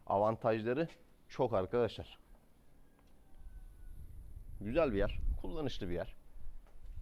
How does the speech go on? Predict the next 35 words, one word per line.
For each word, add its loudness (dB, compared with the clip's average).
Sol 4
tarafa 0
baktığınızda 2
yemyeşil 2
bir 0
orman. 2
Zaten 2
denize 2
yürüme 2
mesafesinde. -2
Çarşıya, 8
pazara 8
çok 4
yakın 4
bu 10
arada. 6
Hemen 6
pazar 8
burada 6
kuruluyor. 6
Hemen 6
şurası. 2
Yani 10
buradan 10
elli 8
metre 6
sonra 0
pazar 6
alanındasınız. 0
Haftada 2
bir -4
gün 2
burada 2
pazar 4
kuruluyor. 4